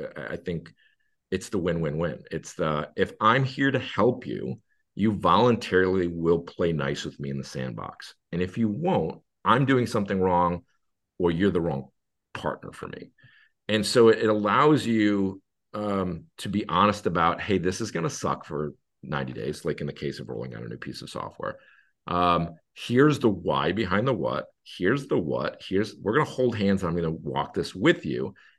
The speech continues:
And I'm gonna cut it off at this time because you won't get A, B, C, and D benefits if I don't. Like, like, your people are gonna fight it, and you're gonna fight it, and my people are gonna fight it. And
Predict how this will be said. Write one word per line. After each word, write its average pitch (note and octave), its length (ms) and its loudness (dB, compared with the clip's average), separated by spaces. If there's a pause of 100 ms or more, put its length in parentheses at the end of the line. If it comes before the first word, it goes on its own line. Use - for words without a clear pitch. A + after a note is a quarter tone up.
(200)
And G2 100 2
I'm D3 120 4
gonna F3 140 8
cut C#3 240 0
it A#2+ 80 2
off A2+ 240 2
at F#2+ 160 -8
this A2+ 200 0
time G2 320 2
because A2+ 1000 2 (480)
you G#2 180 4
won't A#2 220 4
get A#2+ 160 0
A, G#2+ 160 4
B, G2 180 0
C, G2 240 -2
and F2 120 0
D F2 140 0
benefits E3 640 0
if G#2 200 0
I G2+ 140 -2
don't. E2 440 -4 (140)
Like, D#2+ 360 -4
like, F2+ 300 2
your G2 220 2
people A2 320 2
are G#2 60 6
gonna F#2+ 180 2
fight C#2+ 300 -2
it, D2+ 160 -2 (240)
and D#2+ 340 -2
you're G#2+ 200 4
gonna G#2+ 140 4
fight C2+ 280 -4
it, - 260 -4
and E2+ 140 -2
my C3+ 140 4
people E2 260 0
are - 20 0
gonna C2+ 140 -6
fight A#1+ 260 -10
it. - 180 -4 (500)
And F#2+ 400 0